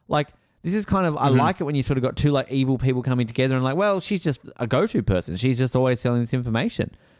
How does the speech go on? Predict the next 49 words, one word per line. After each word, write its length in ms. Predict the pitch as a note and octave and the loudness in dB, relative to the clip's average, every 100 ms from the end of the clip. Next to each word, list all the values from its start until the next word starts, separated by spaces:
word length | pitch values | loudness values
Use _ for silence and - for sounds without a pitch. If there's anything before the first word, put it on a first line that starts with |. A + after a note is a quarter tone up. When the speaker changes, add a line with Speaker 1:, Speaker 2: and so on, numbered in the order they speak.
| _ | _
Speaker 1:
And 380 | - B2+ B2+ - - | 0 0 0 -4 -2
she's 200 | D3+ - | -2 2
fine 220 | A#2 C#3 | 2 2
with 120 | F3 | 0
it. 60 | - | -2
She 120 | D#3 | -2
just 160 | E3 | 0
leaves 320 | C#3+ B3+ F#2+ G2+ | 0 0 0 2
and 80 | |
goes 180 | A#2+ B2 | 2 2
off 140 | C3+ - | 0 0
to 180 | C#3+ | 0
go 380 | A#2 A2 A#2 C3+ | 0 0 2 2
do 420 | A#2 B2+ C#3+ B2 - | 2 4 4 0 0
Penny 360 | A#2+ A3 G2+ F2 | 0 2 0 0
or 240 | F2 F2+ | 0 -2
the 120 | - A2+ | -4 -4
other 160 | A#2 | 0
way 120 | B2 | 0
around, 420 | B2 C#3+ - B2+ - _ | 2 0 0 -2 -6 _
Speaker 2:
<laughs> 180 | _ - | _ -2
Speaker 1:
uh, 140 | A#2 | 0
Desmond. 460 | A#2 D3+ F#3+ G2+ - - _ _ - | 0 0 -2 -4 -8 -12 _ _ -2
But, 140 | A2 | 0
oh, 200 | A2+ D3+ | 2 0
I'd 120 | G2+ G#2 | 0 -2
watch 200 | A2+ - | -4 -4
that. 200 | - - | -6 -2
But, 140 | B2+ | -2
um, 360 | C#3 C3+ C3 A#2+ _ _ _ _ - - - - | 0 0 -2 -6 _ _ _ _ -20 -20 -10 0
like, 160 | D#3 | 0
it's, 160 | D#3 D3+ | 0 0
it's 160 | E3 - | 0 0
kind 220 | E3+ F3 | 0 0
of, 60 | |
it's 100 | D#3+ | 0
just, 100 | D#3 | -2
it's 160 | - C3+ | -2 0
interesting. 480 | D3 D3+ D#3 - B2+ | 0 2 -2 0 -2
It's 140 | G#2 | -2
tense. 340 | - B2 B2 A2+ | 0 0 2 2
I 60 | |
really 180 | A2 A2+ | 2 2
like 260 | G2 G2+ A#2 | 2 0 -2
it. 100 | B2 | -2
<laughs> 40 | |
It's 100 | - | 0
just 200 | C#3 - | -2 0
the 140 | A2 | -2